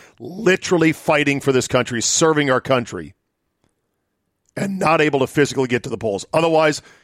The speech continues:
you can't bring your right wrist to get a big purple right on it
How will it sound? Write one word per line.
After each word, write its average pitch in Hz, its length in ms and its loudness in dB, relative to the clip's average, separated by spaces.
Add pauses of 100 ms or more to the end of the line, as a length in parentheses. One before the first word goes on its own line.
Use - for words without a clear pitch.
you 131 100 -4
can't 170 340 -2
bring 160 260 2
your 135 200 2
right 143 320 0
wrist 147 460 0 (240)
to 143 120 2
get 139 140 2
a 135 60 4
big 143 320 -2
purple 147 360 0 (640)
right 143 240 2
on 143 200 2
it 175 160 0